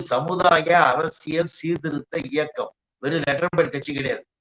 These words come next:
இன்னைக்கு கட்சி தோன்றி நான் முதலமைச்சர் ஆயிடுவேன்னு சில பேர் வருவாங்க, கொஞ்ச நாள் குதிப்பாங்க, அப்புறம் காணாம போயிடுவாங்க. எத்தனையோ பேர் நம்ம பார்த்துட்டோம். அப்படியே வந்த உடனே ஒரே கூட்டம் கூடும், அதுக்கப்புறம் பார்த்தா கதையே மாறும். ஆனால் தி மு க என்பது, நான் தான் சொன்னேன்,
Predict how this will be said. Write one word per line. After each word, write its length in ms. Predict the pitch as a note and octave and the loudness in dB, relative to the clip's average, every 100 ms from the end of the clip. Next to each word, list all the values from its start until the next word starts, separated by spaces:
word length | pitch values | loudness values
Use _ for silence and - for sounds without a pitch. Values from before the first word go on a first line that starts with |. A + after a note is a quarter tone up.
| _ _ _ _ - | _ _ _ _ -12
இன்னைக்கு 280 | - D3+ - | -8 -8 -4
கட்சி 300 | D#3 F#3 F#3+ | -4 -2 -2
தோன்றி 280 | E3 D#3+ D3 | 0 0 0
நான் 180 | D#3+ | 0
முதலமைச்சர் 440 | D#3 E3+ E3 E3 D#3 | 2 2 2 0 0
ஆயிடுவேன்னு 340 | D3+ D#3 D#3 | 0 -2 -2
சில 100 | C#3+ | -4
பேர் 160 | C#3+ D3+ | -4 -4
வருவாங்க, 400 | C#3 C#3 C#3 C3+ - _ _ _ _ | -4 -2 -4 -4 -12 _ _ _ _
கொஞ்ச 220 | - D#3+ E3 | -4 -2 2
நாள் 220 | E3+ E3+ | 2 2
குதிப்பாங்க, 360 | E3 D#3 D#3 E3+ | -2 -2 0 0
அப்புறம் 280 | D#3+ D#3 D3+ | 0 0 -2
காணாம 260 | C#3+ D3+ C#3 | 0 0 -2
போயிடுவாங்க. 380 | C3+ B2+ - - _ _ _ _ - | -2 -2 -4 -8 _ _ _ _ -8
எத்தனையோ 420 | C#3+ F3+ F#3+ G3 | -6 -2 0 0
பேர் 200 | F3+ E3 | -2 -2
நம்ம 180 | D#3 D3+ | -2 0
பார்த்துட்டோம். 440 | D3+ D#3 - E3+ - _ _ _ _ | 0 0 -6 -12 -12 _ _ _ _
அப்படியே 280 | - - F3+ | -10 -2 2
வந்த 240 | D#3 D#3+ F#3 | 4 4 2
உடனே 220 | F#3 F#3 | 2 4
ஒரே 200 | E3+ F3+ F3+ | 2 2 0
கூட்டம் 320 | F3 D#3 E3+ | -4 0 0
கூடும், 300 | - D#3+ - - | 0 -2 -2 -2
அதுக்கப்புறம் 460 | - D#3+ E3+ D#3+ D#3 | -6 -2 0 0 2
பார்த்தா 280 | D3+ - E3+ - _ _ _ _ _ | 2 2 0 -2 _ _ _ _ _
கதையே 360 | _ D3+ D3+ D#3+ | _ 0 2 0
மாறும். 420 | - C3 C#3 - _ _ _ | 0 0 -2 -4 _ _ _
ஆனால் 380 | - C3 - - _ | -4 -2 -2 -4 _
தி 180 | G3+ A3 | -2 0
மு 120 | G3+ | 0
க 180 | - D#3 | 2 0
என்பது, 500 | C#3 C3 A#2+ A#2 B2 | 0 -4 -8 -8 -8
நான் 140 | A#2 B2+ | -6 -4
தான் 200 | C3 B2+ | -4 -6
சொன்னேன், 440 | B2 - D3 C3 | -10 -8 -6 -6